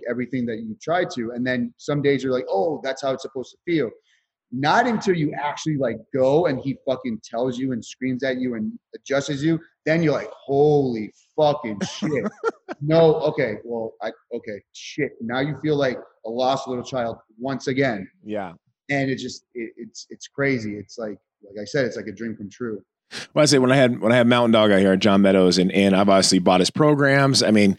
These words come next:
Speaker 2: my wife and I are such meatheads. Our first date was at a gym. So for Christmas two years ago, I bought her a Mountain Dog program for Christmas. So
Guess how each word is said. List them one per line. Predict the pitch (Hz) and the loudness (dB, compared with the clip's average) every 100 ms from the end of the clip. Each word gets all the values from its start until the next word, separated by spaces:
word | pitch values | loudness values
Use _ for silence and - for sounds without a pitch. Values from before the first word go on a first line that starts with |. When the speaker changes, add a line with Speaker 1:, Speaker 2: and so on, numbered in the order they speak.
| - - - | -4 -10 0
Speaker 2:
my | 139 | 4
wife | 156 151 | 4 4
and | 135 | 4
I | 120 | 4
are | 107 | 4
such | - 127 107 | 4 2 4
meatheads. | 110 98 95 92 | 4 6 4 4
Our | |
first | 92 131 117 | 4 4 4
date | 107 110 | 4 4
was | 98 98 | 4 4
at | 92 | 4
a | 92 | 4
gym. | 107 92 | 4 4
So | 92 98 | 4 2
for | 101 | 2
Christmas | - 147 135 107 | 2 2 2 2
two | 120 | 4
years | 113 131 | 4 4
ago, | 113 104 | 4 4
I | 95 | 4
bought | 98 104 | 4 4
her | 98 | 4
a | 92 | 4
Mountain | 107 113 | 4 4
Dog | 101 90 82 | 6 4 4
program | - 120 101 90 | 2 2 4 2
for | 85 87 | 2 2
Christmas. | - 113 95 87 - | 4 4 4 2 4
So | 104 92 | 4 4